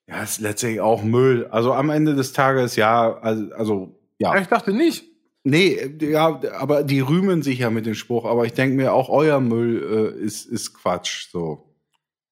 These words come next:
Speaker 1: Weil ich, also ich bin ja
Speaker 2: Nee, Moment, äh, jetzt drehst du gerade das Spiel um.
Speaker 1: Nein, nein.
Speaker 2: Ich hab gesagt, das ist Müll, T-, T K ist Müll.
Speaker 1: Ja.
Speaker 2: Und du hast gesagt, das stimmt nicht.
Speaker 1: Ja, ich hab ja für die gerade gesprochen, weil die ja meinen,
Speaker 2: Ja.
Speaker 1: dass das alles nicht so ist, aber
Speaker 2: Gustavo Gusto, ja,
Speaker 1: Ja.
Speaker 2: jetzt hab ich's mir gerade
Speaker 1: Aber es
Speaker 2: angereicht.
Speaker 1: ist doch
Speaker 2: Also jetzt
Speaker 1: Müll.
Speaker 2: sehe ich hier eine Mozzarella-Pizza.
Speaker 1: Hm.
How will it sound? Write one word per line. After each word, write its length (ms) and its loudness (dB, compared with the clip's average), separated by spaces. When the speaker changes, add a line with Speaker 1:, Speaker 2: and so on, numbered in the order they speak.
Speaker 1:
Weil 200 -2
ich, 340 -14
also 160 -6
ich 100 -10
bin 120 0
ja 100 4
Speaker 2:
Nee, 80 6
Moment, 380 4
äh, 240 4
jetzt 340 4
drehst 220 2
du 80 4
gerade 260 6
das 140 4
Spiel 320 0
um. 100 4
Speaker 1:
Nein, 160 6
nein. 180 4
Speaker 2:
Ich 100 0
hab 180 2
gesagt, 440 4
das 120 2
ist 160 0
Müll, 320 2
T-, 200 2
T 200 -2
K 240 4
ist 200 -2
Müll. 300 4
Speaker 1:
Ja. 560 2
Speaker 2:
Und 160 0
du 100 6
hast 120 2
gesagt, 260 2
das 120 2
stimmt 300 0
nicht. 280 -8
Speaker 1:
Ja, 240 2
ich 160 -4
hab 100 -2
ja 100 0
für 200 -4
die 240 -4
gerade 340 0
gesprochen, 640 -4
weil 140 0
die 160 -4
ja 160 0
meinen, 220 0
Speaker 2:
Ja. 140 4
Speaker 1:
dass 140 0
das 160 -2
alles 440 0
nicht 200 -2
so 180 0
ist, 440 -4
aber 180 2
Speaker 2:
Gustavo 560 4
Gusto, 460 0
ja, 80 4
Speaker 1:
Ja. 80 4
Speaker 2:
jetzt 120 -2
hab 120 2
ich's 100 -4
mir 80 2
gerade 220 4
Speaker 1:
Aber 200 4
es 60 0
Speaker 2:
angereicht. 300 2
Speaker 1:
ist 100 -2
doch 140 4
Speaker 2:
Also 120 8
jetzt 220 6
Speaker 1:
Müll. 80 6
Speaker 2:
sehe 80 4
ich 80 -2
hier 120 4
eine 100 4
Mozzarella-Pizza. 1200 4
Speaker 1:
Hm. 480 -4